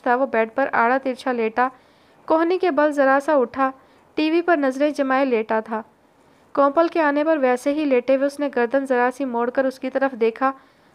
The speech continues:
तो वो खुद में एतमाद पैदा करती उसे सलाम करके ड्रेसिंग टेबल की तरफ बढ़ गई। नज़रें दोबारा टीवी की जानिब मबजूल करके यूशा ने ज़ेरे लब बड़बड़ाने वाले अंदाज में उसे जवाब दिया था।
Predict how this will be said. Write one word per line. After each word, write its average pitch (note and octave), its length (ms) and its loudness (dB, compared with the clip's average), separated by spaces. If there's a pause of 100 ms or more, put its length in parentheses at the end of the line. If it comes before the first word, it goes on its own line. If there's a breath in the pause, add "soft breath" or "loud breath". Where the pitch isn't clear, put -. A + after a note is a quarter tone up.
(120 soft breath)
तो D#4+ 100 4
वो E4+ 120 2
खुद C#4+ 180 0
में D4 160 -2
एतमाद C4 480 0
पैदा C4 280 0
करती B3 280 -4
उसे C#4+ 160 -6
सलाम B3 400 0
करके B3+ 280 -2
ड्रेसिंग A#3+ 420 -2
टेबल A#3 280 0
की B3+ 140 -6
तरफ B3 360 -2
बढ़ A3 160 2
गई। G#3+ 240 -4 (1040 soft breath)
नज़रें E4+ 340 2
दोबारा D#4+ 380 4
टीवी D4+ 320 -2
की E4 120 0
जानिब C4+ 320 0
मबजूल B3+ 420 0
करके C4+ 300 -2
यूशा A#3+ 340 -4
ने C#4 120 -2
ज़ेरे A#3+ 300 2
लब B3+ 180 0
बड़बड़ाने A#3 580 0
वाले B3+ 220 0
अंदाज A3+ 400 0
में B3 80 -4
उसे C4+ 200 -4
जवाब A3 380 0
दिया G#3+ 280 -4
था। A3 200 -4